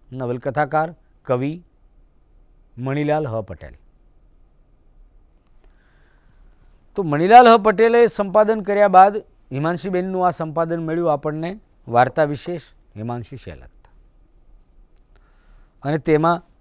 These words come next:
એમણે જણાવ્યું છે આ વર્ગીકરણમાં કે એકસો સત્યાવીસ વાર્તાઓ આઠ સંગ્રહમાં અને એ પછી અગ્રંથસ્થ એવી બીજી છ વાર્તાઓ, એમ આ પુસ્તક તૈયાર થયું ત્યાં સુધીમાં એમની,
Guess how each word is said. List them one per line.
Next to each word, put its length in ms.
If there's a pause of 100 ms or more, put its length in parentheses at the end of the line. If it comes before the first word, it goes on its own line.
એમણે 220
જણાવ્યું 480
છે 120
આ 140
વર્ગીકરણમાં 680
કે 120
એકસો 220
સત્યાવીસ 720 (580)
વાર્તાઓ 600
આઠ 260
સંગ્રહમાં 640 (1500)
અને 240
એ 120
પછી 380
અગ્રંથસ્થ 840 (680)
એવી 180
બીજી 280
છ 140
વાર્તાઓ, 640 (500)
એમ 320 (920)
આ 120
પુસ્તક 420
તૈયાર 360
થયું 280
ત્યાં 200
સુધીમાં 360
એમની, 340